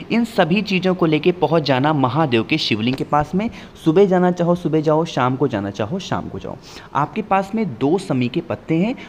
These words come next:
और एक बेलपत्र है, है कि नहीं है? समझते हैं, जब हम महादेव के शिवलिंग के ऊपर जल चढ़ाते हैं तो जल बहता हुआ जलाधारी से नीचे गिरता है, गिरता है ना।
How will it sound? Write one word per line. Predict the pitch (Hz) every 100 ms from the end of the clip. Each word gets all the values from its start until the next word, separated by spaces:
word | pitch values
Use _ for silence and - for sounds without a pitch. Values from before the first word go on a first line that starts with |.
| -
और | 131 - 139
एक | 180 123
बेलपत्र | 107 107 107 120 110
है, | 123 -
है | 160 175
कि | 180
नहीं | 160 151
है? | 151 - - - - - - - - - -
समझते | - 139 127 -
हैं, | 107 143 - - -
जब | 107 220 233
हम | 202 214
महादेव | 147 156 147 151
के | 151 226
शिवलिंग | - 175 165 233
के | 226
ऊपर | 202 185 156 127
जल | 147 180
चढ़ाते | 180 117 110 - 110
हैं | 143 180 - -
तो | 160 120
जल | 175 214
बहता | 151 135 143 143 202
हुआ | 185 165 185 175
जलाधारी | 135 147 160 131 143 151
से | 170
नीचे | 117 117 139
गिरता | 127 123 139
है, | 123 131 120
गिरता | 156 180
है | 196
ना। | 160